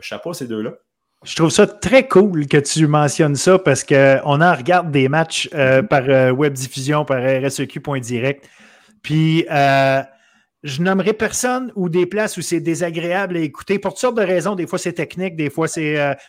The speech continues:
Speaker 2: des affaires qu'on entend qu'on voudrait pas entendre. Des fois, il y a toutes sortes d'affaires.
Speaker 1: Ouais.
Speaker 2: Mais, euh, ceux, au-delà de ça, là, c'est pas important, mais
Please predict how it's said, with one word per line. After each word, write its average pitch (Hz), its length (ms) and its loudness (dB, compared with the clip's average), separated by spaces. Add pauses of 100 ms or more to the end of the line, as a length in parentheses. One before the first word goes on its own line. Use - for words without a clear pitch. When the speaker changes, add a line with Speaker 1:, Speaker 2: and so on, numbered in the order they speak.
Speaker 2:
des 156 160 -4
affaires 175 240 -2
qu'on 160 180 -6
entend 151 280 -4
qu'on 165 120 -10
voudrait 139 260 -6
pas 151 140 -4
entendre. 170 280 -6
Des 147 100 -6
fois, 180 160 -2
il - 20 0
y - 20 -2
a 160 40 -4
toutes - 80 -16
sortes 262 140 -2
d'affaires. 180 340 -4 (460)
Speaker 1:
Ouais. - 80 -20
Speaker 2:
Mais, 165 400 0
euh, 151 120 0 (100)
ceux, 269 440 -2 (440)
au-delà 240 280 -2
de - 60 -10
ça, 214 200 -2
là, 180 100 -2
c'est - 120 -10
pas 220 80 -4
important, 190 480 -6 (240)
mais 175 400 -6